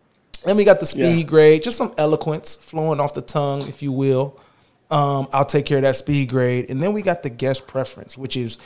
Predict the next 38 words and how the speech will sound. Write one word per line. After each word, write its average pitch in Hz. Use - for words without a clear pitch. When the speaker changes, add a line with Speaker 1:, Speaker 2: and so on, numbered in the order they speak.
Speaker 1:
all 208
inclusive. -
All 147
your 135
feelings, 202
your 143
personal 131
use, 220
now 147
that 147
you 147
know 139
the 123
origin, 170
now 127
that 123
you 135
know 123
the -
meaning, 175
you 226
know 196
what 170
I'm 160
saying, 151
what 139
we've 170
explored, 160
just, 131
Speaker 2:
Thank 123
you, 131
bro. 107
Speaker 1:
you 147
know. 113
So, 127
twenty, -
power 113
grade. 90